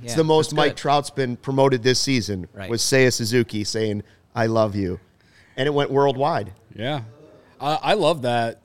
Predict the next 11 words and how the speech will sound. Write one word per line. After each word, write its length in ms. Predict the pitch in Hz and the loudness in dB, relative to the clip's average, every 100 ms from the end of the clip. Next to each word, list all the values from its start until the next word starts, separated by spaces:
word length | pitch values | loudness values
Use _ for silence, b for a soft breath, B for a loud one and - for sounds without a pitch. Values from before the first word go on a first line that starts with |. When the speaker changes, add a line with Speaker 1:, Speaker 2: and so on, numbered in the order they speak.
| - | -8
Speaker 3:
Just 180 | 143 - | -6 2
that 240 | 160 131 | 2 2
line 300 | 127 123 131 | 0 0 0
itself, 400 | 127 - 127 131 | -4 -4 -4 -4
it 40 | 127 | -6
kinda 280 | 131 123 | -4 -4
shows, 360 | 113 135 123 117 | -4 -2 0 0
like, 140 | 120 | -4
his 100 | 110 - | -4 -6
personality. 720 | 131 120 120 120 127 131 127 | -6 -4 -4 -2 0 2 4
Speaker 1:
Agreed. 300 | 131 107 | 2 2